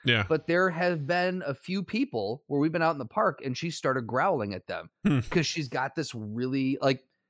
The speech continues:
Speaker 2: whatever it is, that animalistic instinct. And she's like, "I don't,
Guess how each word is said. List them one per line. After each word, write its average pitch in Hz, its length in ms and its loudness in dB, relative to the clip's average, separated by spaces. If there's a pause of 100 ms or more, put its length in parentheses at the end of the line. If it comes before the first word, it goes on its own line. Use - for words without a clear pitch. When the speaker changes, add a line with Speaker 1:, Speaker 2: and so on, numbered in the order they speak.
(160)
Speaker 2:
whatever 190 440 4
it 196 60 4
is, 175 140 4
that 139 140 2
animalistic 151 720 0
instinct. 117 580 -6
And 117 120 -6
she's 135 180 0
like, 135 160 2
"I 131 120 4
don't, 147 240 2